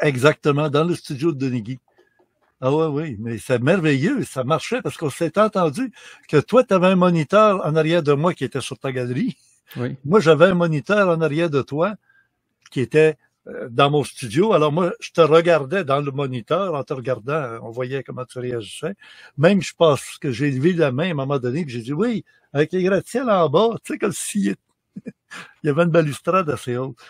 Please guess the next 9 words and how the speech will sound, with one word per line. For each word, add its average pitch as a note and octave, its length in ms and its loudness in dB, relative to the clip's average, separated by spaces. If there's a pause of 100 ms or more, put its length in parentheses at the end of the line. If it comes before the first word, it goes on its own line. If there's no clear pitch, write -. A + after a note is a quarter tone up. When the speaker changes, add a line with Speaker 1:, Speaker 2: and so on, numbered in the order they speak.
(160)
Speaker 1:
Alors, C#3 260 0 (240)
les C#3+ 160 4
gens F#3 160 2
qui F3+ 120 0
veulent D#3+ 200 8
le C#3 60 6
voir, B2+ 300 4
vous A2 180 -6
allez D#3+ 320 2